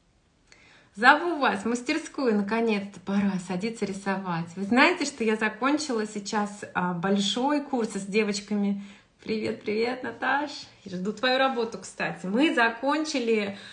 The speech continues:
новогоднюю, м, иллюстрацию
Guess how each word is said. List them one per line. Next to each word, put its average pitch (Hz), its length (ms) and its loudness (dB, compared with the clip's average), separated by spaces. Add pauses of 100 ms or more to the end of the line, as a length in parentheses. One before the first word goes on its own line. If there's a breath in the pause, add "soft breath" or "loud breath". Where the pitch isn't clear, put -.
(140 loud breath)
новогоднюю, 214 1300 2
м, 185 400 -2 (100)
иллюстрацию 262 800 2